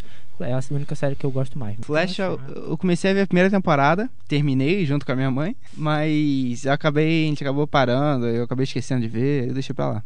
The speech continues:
Speaker 1: Uma série que você, que você assistiu os primeiros segundos de, do primeiro episódio, daí você foi e parou de assistir.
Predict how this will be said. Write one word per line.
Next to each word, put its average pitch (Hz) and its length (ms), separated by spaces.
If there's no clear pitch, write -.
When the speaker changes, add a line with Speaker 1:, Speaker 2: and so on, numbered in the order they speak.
Speaker 1:
Uma 254 220
série 233 320
que 214 140
você, 202 500
que 196 100
você 185 280
assistiu 196 420
os 196 80
primeiros 208 480
segundos 190 500
de, 165 140
do 170 160
primeiro 190 320
episódio, 185 500
daí 180 180
você 170 240
foi 175 260
e 180 60
parou 160 300
de 156 120
assistir. 123 420